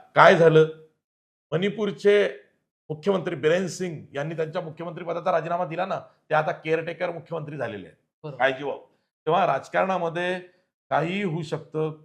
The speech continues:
Speaker 1: हा शक्यतांचा खेळ आहे. Politics is an art of possibilities. तर काहीही होऊ शकतं.
Speaker 2: अगदी बरोबर आहे, राजकारणात काही होऊ शकतं. त्यामुळे दिल्लीतल्या साहित्य संमेलनामध्ये महाराष्ट्राच्या राजकारणाचा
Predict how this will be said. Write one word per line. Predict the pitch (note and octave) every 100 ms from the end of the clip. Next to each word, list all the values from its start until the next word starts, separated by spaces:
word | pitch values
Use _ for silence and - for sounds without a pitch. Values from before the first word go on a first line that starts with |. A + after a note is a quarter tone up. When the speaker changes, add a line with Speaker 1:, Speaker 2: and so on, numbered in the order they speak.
| _ _ C#3+
Speaker 1:
हा | D3
शक्यतांचा | C#3 - E3 F3+ F3+ C#3+
खेळ | - C3+ A2+
आहे. | A2 - _ _ _ _
Politics | B2 C3 - D#3 - _ _ B2+
is | C3+
an | C3+
art | B2+ C#3 C#3
of | C3 -
possibilities. | A#2+ A#2 C#3 B2+ F#2+ G2+ A2 _ _ _ _
तर | C#3+
काहीही | - B2+ B2 C#3+
होऊ | D#3 B2+
शकतं. | B2 A#2 _ G#2 E2+ _ _ _ _ _ _ _ _
Speaker 2:
अगदी | D3 D3
बरोबर | D#3+ D#3 D#3 D3+
आहे, |
राजकारणात | D3 C#3 - F3 F3+
काही | D#3+
होऊ | G3
शकतं. | F#3 E3+ - F3+
त्यामुळे | F3+ F3+ F3+ F#3 - _ _ _ F3+
दिल्लीतल्या | G#3+ C#4 - C4
साहित्य | G3 G3 G#3+
संमेलनामध्ये | G3+ F#3+ F#3 F3+ F3+ E3+ E3
महाराष्ट्राच्या | F3 D3 E3+ E3 - E3+ F3
राजकारणाचा | D#3 D3 - D#3+ D#3 D3+ E3